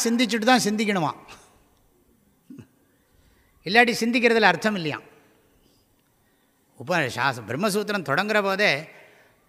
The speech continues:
படிக்கலாமா வேண்டாமான்னு முதல்ல கொஞ்ச நேரம் படிச்சு யோசிப்போமாங்கிறான். பிரம்மசூத்திரம் படிக்கணுமா வேண்டாமாங்கிறது முதல்ல படிப்போம், விசாரம், ஆராய்ச்சி பண்ணுவோங்கிறோம்.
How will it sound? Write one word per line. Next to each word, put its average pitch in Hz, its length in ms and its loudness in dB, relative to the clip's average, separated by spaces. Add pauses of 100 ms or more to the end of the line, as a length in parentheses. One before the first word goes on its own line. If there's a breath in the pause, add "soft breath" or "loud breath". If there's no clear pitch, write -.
(100)
படிக்கலாமா 220 540 6
வேண்டாமான்னு 202 640 4
முதல்ல 180 420 0
கொஞ்ச 156 160 -2
நேரம் 165 220 0
படிச்சு 147 360 -4
யோசிப்போமாங்கிறான். 175 760 -2 (540)
பிரம்மசூத்திரம் 202 560 0
படிக்கணுமா 214 500 0
வேண்டாமாங்கிறது 185 720 0
முதல்ல 165 260 0
படிப்போம், 139 340 -2 (120)
விசாரம், 131 420 0
ஆராய்ச்சி 143 400 2
பண்ணுவோங்கிறோம். 110 460 -14